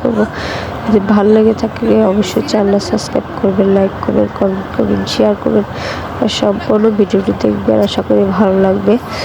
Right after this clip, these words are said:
তো দেখতে থাকুন ভিডিওটি, ভালো লাগবে। আর হলো আজকে যেহেতু সাতাইশ তারিখ, আমার এই ভিডিওটা করা হলো গতকালকে। তো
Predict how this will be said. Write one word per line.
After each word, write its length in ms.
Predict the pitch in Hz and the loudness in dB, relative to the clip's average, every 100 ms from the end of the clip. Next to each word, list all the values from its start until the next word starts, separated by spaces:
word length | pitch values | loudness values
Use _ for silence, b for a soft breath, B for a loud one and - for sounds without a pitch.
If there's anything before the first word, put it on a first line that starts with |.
| B B B B B - - - - - - - - - - - | B B B B B -8 -10 -8 -8 -8 -8 -6 -6 -6 -6 2
তো 160 | 208 | 2
দেখতে 320 | 196 208 - 233 | 4 0 0 0
থাকুন 340 | 226 240 220 | 2 2 4
ভিডিওটি, 520 | 214 196 196 - 233 - B B B B B - | 4 4 2 4 2 2 B B B B B -6
ভালো 380 | 185 202 202 196 | -2 2 4 4
লাগবে। 420 | 196 - 208 240 - B B B B - | 2 0 0 0 -2 B B B B -6
আর 480 | - 202 202 190 214 | -2 0 2 0 0
হলো 300 | 202 202 190 | 2 2 2
আজকে 640 | 196 202 - - 208 202 202 B B B B B 214 | 2 -2 -6 2 4 4 2 B B B B B -2
যেহেতু 540 | 208 202 196 233 233 | 2 2 2 0 0
সাতাইশ 400 | 214 - 208 202 - | 0 -2 0 -2 0
তারিখ, 280 | 220 220 - | 0 2 0
আমার 300 | 220 220 220 | 0 2 4
এই 160 | - 202 | 4 4
ভিডিওটা 480 | 202 214 208 208 220 - | 2 4 2 2 -2 0
করা 240 | 214 214 | 0 2
হলো 200 | 214 214 202 | 2 2 2
গতকালকে। 720 | 220 214 214 220 220 - 240 - B 277 339 311 B - 370 330 - | 0 0 -2 0 0 0 0 -2 B -6 -4 -6 B -6 -6 -2 2
তো 160 | 330 | 2